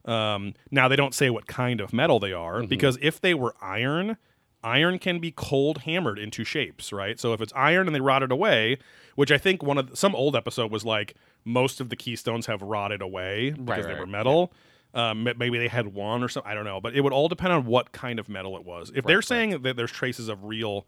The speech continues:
Speaker 1: steel
Speaker 2: Right.
Speaker 1: in there, and it's thirteen thousand years ago, that's a little
Speaker 2: And
Speaker 1: different, right? That's a
Speaker 2: aluminium
Speaker 1: totally,
Speaker 2: or
Speaker 1: yeah,
Speaker 2: something.
Speaker 1: it's a
Speaker 2: Yeah.
Speaker 1: totally fair point. Um, but, uh, Childress chimes in here and he says,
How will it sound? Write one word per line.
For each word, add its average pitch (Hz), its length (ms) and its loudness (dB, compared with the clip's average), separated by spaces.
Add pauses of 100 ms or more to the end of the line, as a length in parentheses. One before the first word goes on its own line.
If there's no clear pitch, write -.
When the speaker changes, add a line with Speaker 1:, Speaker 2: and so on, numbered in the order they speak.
(160)
Speaker 1:
steel 151 680 -4 (280)
Speaker 2:
Right. - 220 -12
Speaker 1:
in 196 180 0
there, 214 340 2 (300)
and 147 100 2
it's 156 120 0
thirteen 185 300 2
thousand 190 280 4
years 185 160 2
ago, 196 160 0
that's 147 240 0
a - 20 0
little 143 180 0
Speaker 2:
And 139 60 -4
Speaker 1:
different, 123 300 0
right? 107 140 0
That's 117 180 2
a - 20 -2
Speaker 2:
aluminium 110 160 2
Speaker 1:
totally, 135 220 2
Speaker 2:
or - 60 -6
Speaker 1:
yeah, 135 160 0
Speaker 2:
something. - 180 -10
Speaker 1:
it's 139 120 -8
a - 60 -12
Speaker 2:
Yeah. - 60 -8
Speaker 1:
totally 170 320 4
fair 143 200 -2
point. 120 340 -4 (420)
Um, 113 560 0
but, 120 320 2
uh, 113 220 4
Childress 117 280 2
chimes 104 220 -4
in 98 80 -8
here 101 100 -8
and 95 80 -10
he 95 60 -12
says, 98 240 -4